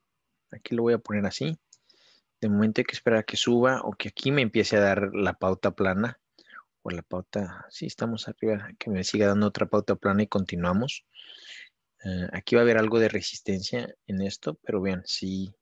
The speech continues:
el coil no me lo dio como quería en un movimiento rápido. Inclusive sí fue un movimiento más o menos rápido, pero hubo gente tomando beneficios. Pero en dieciocho, excelente. Hace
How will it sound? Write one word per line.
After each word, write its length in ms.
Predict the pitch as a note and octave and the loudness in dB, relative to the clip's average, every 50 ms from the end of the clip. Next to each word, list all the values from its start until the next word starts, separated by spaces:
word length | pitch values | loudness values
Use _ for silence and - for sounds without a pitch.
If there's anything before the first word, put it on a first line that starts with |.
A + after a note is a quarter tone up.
| _ _ _ - | _ _ _ -6
el 140 | A2 G#2 | -6 -4
coil 420 | - - A2+ A#2+ A#2+ A#2+ A#2 A#2+ - _ _ - - - - - _ _ | -2 0 0 2 2 0 -2 -4 -8 _ _ -20 -20 -20 -20 -20 _ _
no 140 | - A2+ A2+ | -2 0 2
me 100 | C3+ D3+ | 4 4
lo 80 | D3+ B2 | 6 6
dio 180 | A2 G#2+ G#2 | 6 6 4
como 220 | - B2+ B2+ A#2+ - | 4 2 0 0 2
quería 180 | - G2 G#2 | 2 2 4
en 120 | A2+ A2+ A#2 | 4 4 4
un 80 | A#2+ | 4
movimiento 460 | A#2+ A#2+ A#2 A2 G#2 G2+ G2+ G2+ - A2+ | 4 4 4 4 4 4 2 2 0 0
rápido. 520 | - G#2+ F#2+ - - A2+ A#2+ C#3 D#3 D#3 _ _ _ _ _ _ - | 2 2 0 2 0 0 0 -2 -4 -8 _ _ _ _ _ _ -20
Inclusive 320 | - - C3+ - F3+ F3+ D#3+ | -18 -16 -8 -4 -2 -2 0
sí 200 | - - D#3+ D3 | 0 -2 -2 -4
fue 160 | - E3 D#3+ | -2 -2 -2
un 60 | D#3 | -2
movimiento 400 | D#3 D3+ C#3+ C#3 C#3 C3+ - C#3+ | -2 -2 -2 -2 -4 -4 -6 -6
más 160 | C#3+ C#3 C3+ | -6 -4 -4
o 60 | D3 | -4
menos 200 | C#3+ C#3+ C3 - | -6 -6 -4 -4
rápido, 300 | - C#3 C#3+ - C#3 C#3 | -4 -2 -2 0 -2 -2
pero 300 | C3+ - - G#2+ F#2 - _ _ _ _ _ _ _ _ _ _ _ | 0 0 0 0 -2 -2 _ _ _ _ _ _ _ _ _ _ _
hubo 180 | - A#2 A#2 A2+ | -4 -4 -4 -2
gente 260 | - A#2+ A2+ - A#2 | -2 -4 -4 -4 -4
tomando 360 | - - G#2 G2+ G2 G2+ G#2+ | -4 0 0 2 2 2 2
beneficios. 760 | G#2 G2+ F2+ F2 - - F2+ - - E2+ - - - - _ _ _ _ _ _ _ _ _ _ _ _ _ _ _ - - - _ _ _ _ | 2 2 0 -2 -4 -6 -6 -6 -6 -8 -8 -10 -12 -14 _ _ _ _ _ _ _ _ _ _ _ _ _ _ _ -14 -14 -14 _ _ _ _
Pero 240 | - G#2+ F#2+ F#2+ F#2+ | -2 0 2 2 2
en 100 | F#2+ F#2+ | 2 0
dieciocho, 420 | F#2 F#2 - A2 G#2 - - C#3 | 0 0 0 0 0 0 0 -4
excelente. 600 | C3 - - F#2 F2+ F#2+ G2 F#2 - F2 D#2+ - _ _ _ _ _ _ _ _ _ _ _ _ _ _ _ _ _ _ - - | -4 -2 0 0 2 2 0 0 -2 -6 -12 -14 _ _ _ _ _ _ _ _ _ _ _ _ _ _ _ _ _ _ -12 -8
Hace 520 | G#2 F#2+ - - A2+ A2 G#2 F2+ - _ | -6 -2 0 2 4 4 4 2 0 _